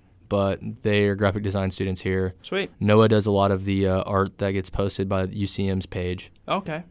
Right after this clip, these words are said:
Speaker 1: Um, and his girlfriend's really talented, too. Um,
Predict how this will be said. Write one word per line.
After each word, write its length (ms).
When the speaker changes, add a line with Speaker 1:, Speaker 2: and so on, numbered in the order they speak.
Speaker 1:
Um, 540
and 80
his 100
girlfriend's 340
really 160
talented, 380
too. 380
Um, 380